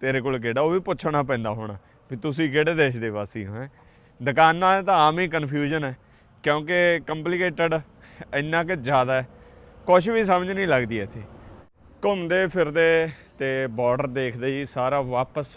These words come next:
ਫਿਰ ਉਸੇ ਜਗ੍ਹਾ 'ਤੇ ਆ ਗਏ ਅਸੀਂ, ਤੇ ਜਿੱਥੋਂ ਸਾਡੀ ਕਾਰ ਪਾਰਕ ਸੀ, ਜਿੱਥੋਂ ਇਹ ਸ਼ੁਰੂ ਕੀਤਾ ਸੀ।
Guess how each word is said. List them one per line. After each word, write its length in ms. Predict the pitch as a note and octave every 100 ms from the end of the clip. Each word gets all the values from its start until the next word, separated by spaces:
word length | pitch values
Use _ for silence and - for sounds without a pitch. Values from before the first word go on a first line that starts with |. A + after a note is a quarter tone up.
| -
ਫਿਰ 240 | F3 A3 G3+
ਉਸੇ 280 | E3+ D#3
ਜਗ੍ਹਾ 240 | C#3 C3+ B2+
'ਤੇ 160 | A#2+
ਆ 100 | A2+
ਗਏ 180 | G#2 G#2
ਅਸੀਂ, 220 | G2 G#2 G#2 - - - - - - - - - -
ਤੇ 680 | A2+ G#2 G#2+ G#2 G#2 G2+ G2+ - - A2 G#2+
ਜਿੱਥੋਂ 680 | A#2+ - C3 B2+ B2+ A#2+
ਸਾਡੀ 360 | A#2+ B2 A2 A#2
ਕਾਰ 300 | A2+ G#2+ G2
ਪਾਰਕ 260 | G#2+ G#2
ਸੀ, 100 | G#2
ਜਿੱਥੋਂ 240 | A2+ B2 A#2
ਇਹ 140 | A#2
ਸ਼ੁਰੂ 260 | G2 A2+ A2+
ਕੀਤਾ 260 | G#2 G#2
ਸੀ। 160 | F#2